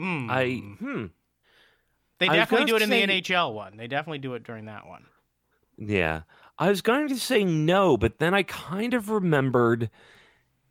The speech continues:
Speaker 2: a on-field controversy where, um, some Canadian band sang the old lyrics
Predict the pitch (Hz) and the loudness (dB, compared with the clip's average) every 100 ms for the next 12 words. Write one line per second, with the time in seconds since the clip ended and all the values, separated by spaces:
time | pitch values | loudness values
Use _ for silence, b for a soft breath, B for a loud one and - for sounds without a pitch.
0 | _ 127 123 - _ _ 127 143 190 226 | _ 2 2 0 _ _ 0 2 4 2
1 | 220 - 175 180 175 139 - - - 202 | -4 -8 0 2 2 0 -6 -16 -6 -2
2 | 220 214 165 104 95 90 - 90 82 85 | -2 0 0 2 2 2 -2 -6 -6 -8
3 | - B B B B - 104 127 123 127 | -12 B B B B -4 0 2 4 4
4 | 123 123 120 107 113 _ _ 110 120 113 | 4 4 2 0 -4 _ _ 0 4 4
5 | 110 107 104 - _ _ _ _ - - | 2 0 -6 -10 _ _ _ _ -10 -8
6 | - - - 214 220 240 226 202 - - | -6 -4 -2 0 0 0 -2 -4 -4 -2
7 | 180 175 175 170 170 143 131 139 113 92 | 2 2 2 0 0 0 0 0 2 2
8 | 90 87 90 b b b b - 135 123 | 0 -4 -8 b b b b -4 0 0
9 | 123 123 - - 120 139 135 120 120 123 | 2 0 0 0 4 4 2 0 0 4
10 | 117 98 90 - - | 4 4 0 -4 -8